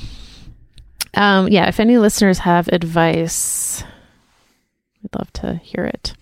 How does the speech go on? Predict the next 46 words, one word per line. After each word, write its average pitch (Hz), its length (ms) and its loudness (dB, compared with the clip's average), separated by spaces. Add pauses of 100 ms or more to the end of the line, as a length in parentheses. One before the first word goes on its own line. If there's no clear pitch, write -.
(760)
Okay, 226 360 2
this 208 280 0
is 214 100 -2
from 190 200 0
Anonymous. - 880 -4 (200)
Um, 185 300 2
"I'm 190 160 -2
writing 220 300 0
in 214 140 2
about 202 300 2
baby 185 300 0
sleep, 202 680 -4
which - 240 -4
kind 233 380 2
of 285 80 -2
feels 226 320 0
so 202 240 0
personal 196 440 -4
for - 140 -8
some 185 220 -8
people. 185 300 -6
It's - 160 -6
like 185 180 -4
asking, 170 380 -6
'How 170 140 -8
much 185 260 -8
do 190 60 -6
you 180 100 -2
weigh?' 170 440 -2 (480)
Most 208 260 2
of 269 120 2
my 254 120 2
in 214 220 0
real 233 140 4
life 185 260 0
parent 214 380 -2
friends 214 300 -2
have 170 220 -6
good 196 200 -2
sleepers, - 480 -4
so - 140 0
they 170 120 -6
are 165 120 -4
not 190 320 -4
useful - 560 -2
largely. - 520 -8